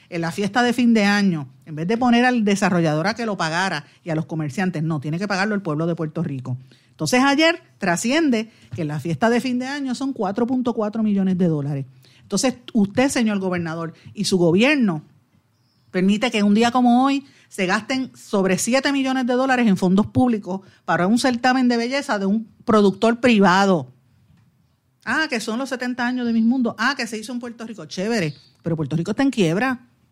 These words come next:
¿O usted se le olvidó, señor gobernador? Entonces yo me pregunto, esa cantidad de dinero, casi doce millones de dólares gastados en dos semanas, ¿por qué no, no se dio ese dinero para los policías, para el retiro de los policías,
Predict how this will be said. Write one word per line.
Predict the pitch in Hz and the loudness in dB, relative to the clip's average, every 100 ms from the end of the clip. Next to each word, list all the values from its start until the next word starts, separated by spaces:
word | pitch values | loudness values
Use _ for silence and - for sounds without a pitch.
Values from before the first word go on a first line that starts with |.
| _ _ _ _ - | _ _ _ _ -14
¿O | 160 | -12
usted | 165 208 | -6 -4
se | 294 | 0
le | 285 | 0
olvidó, | 285 285 202 | 0 0 -2
señor | 185 170 160 | -4 -4 -4
gobernador? | 156 156 139 127 127 - _ _ _ _ | -4 -4 -4 -6 -8 -14 _ _ _ _
Entonces | - 233 | -2 0
yo | 240 | 2
me | 254 294 | 2 2
pregunto, | 254 175 151 139 131 - _ _ _ _ _ _ _ _ _ _ _ | 2 2 -2 -6 -12 -14 _ _ _ _ _ _ _ _ _ _ _
esa | 214 285 | -4 -2
cantidad | 294 294 285 262 262 | 0 0 0 0 0
de | 262 | 0
dinero, | 240 196 208 180 113 127 _ _ _ _ - | 2 2 2 0 -6 -14 _ _ _ _ -6
casi | 196 196 277 - _ _ | -4 -2 -6 -8 _ _
doce | 202 175 247 285 247 - | -2 0 0 -2 -4 0
millones | 196 196 202 233 247 - | 2 4 4 4 2 0
de | 185 | 0
dólares | 185 214 175 156 131 | 2 2 2 -2 -6
gastados | 165 151 196 208 233 | -8 -4 0 2 4
en | 190 180 | 4 2
dos | 202 240 - | 2 0 -4
semanas, | - 190 170 196 165 127 - _ _ _ _ _ _ - | -6 0 2 4 2 0 -6 _ _ _ _ _ _ -8
¿por | 165 | -4
qué | 202 302 | 0 2
no, | 359 320 | 2 2
no | 277 | 0
se | 302 285 | 2 0
dio | 285 | 0
ese | 285 269 | 0 2
dinero | 247 247 254 | 2 2 0
para | 247 240 | 0 0
los | 240 | 0
policías, | 240 240 226 202 156 | 0 -2 -2 -4 -4
para | 151 160 | -4 -4
el | 156 | -4
retiro | 175 214 | -2 -2
de | 214 | -2
los | 208 | -2
policías, | 208 190 190 151 135 | -2 -4 -4 -6 -8